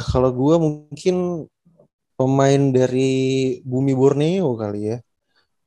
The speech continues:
Eh, ini dia sebetulnya kemarin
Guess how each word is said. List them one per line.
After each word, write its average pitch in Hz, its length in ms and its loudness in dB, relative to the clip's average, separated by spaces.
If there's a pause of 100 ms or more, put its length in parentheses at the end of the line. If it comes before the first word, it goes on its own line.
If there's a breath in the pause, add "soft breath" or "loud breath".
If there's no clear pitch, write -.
(200)
Eh, 107 520 -4 (280)
ini 139 320 0
dia 139 240 4
sebetulnya 131 720 0
kemarin 131 320 -4